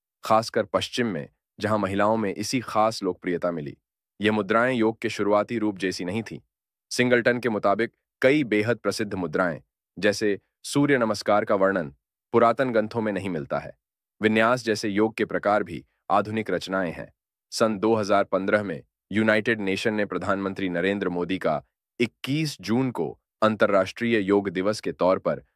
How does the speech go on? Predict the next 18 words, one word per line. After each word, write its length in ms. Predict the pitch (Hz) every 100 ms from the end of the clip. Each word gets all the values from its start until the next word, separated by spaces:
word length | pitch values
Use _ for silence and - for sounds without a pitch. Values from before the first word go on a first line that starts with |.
| _
मनाने 380 | 92 98 98 107
का 140 | 101 92
प्रस्ताव 460 | 85 82 87 85
स्वीकार 480 | 80 - 87 85 73
किया। 280 | - 69 - _ _ _ _ -
इस 160 | 120 113
दिन 260 | 113 80 65 _ _ _ -
योग 380 | 107 139 139
के 180 | - 110
हर 240 | 92 120 135
प्रकार, 440 | 95 87 80 67 _ _ _ _ _ -
चाहे 220 | 110 107
वह 160 | 101 98
सदियों 360 | - 101 113 113
पुराने 340 | 107 98 113
हों 200 | 117 160 - _ _
या 160 | 95 98
नवीन, 440 | 92 90 82 65